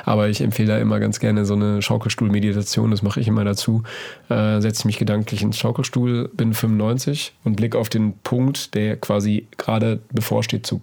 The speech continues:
kommen, also zum Beispiel die Kündigung, die Trennung, und dann, äh, blicke ich auf diesen Punkt zurück aus der Zukunft und dann ist es schon wieder, ach,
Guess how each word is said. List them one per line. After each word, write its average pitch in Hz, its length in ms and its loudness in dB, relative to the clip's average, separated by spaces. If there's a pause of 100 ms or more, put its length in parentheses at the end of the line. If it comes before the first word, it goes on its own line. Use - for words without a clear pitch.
kommen, 123 320 2
also 107 200 -4
zum - 100 -10
Beispiel - 220 -4
die 90 60 -2
Kündigung, 101 360 2
die 104 100 0
Trennung, 113 380 0 (400)
und 107 140 2
dann, 107 340 2
äh, 107 260 2
blicke 110 220 -2
ich 110 80 -2
auf 101 80 -4
diesen 101 220 -2
Punkt 110 240 -2
zurück 113 260 -2
aus 127 160 -2
der 107 120 -4
Zukunft 117 540 -4 (360)
und 113 120 0
dann 104 140 -2
ist 107 140 -6
es 104 100 -4
schon 98 160 -2
wieder, 98 280 -2 (260)
ach, - 180 -6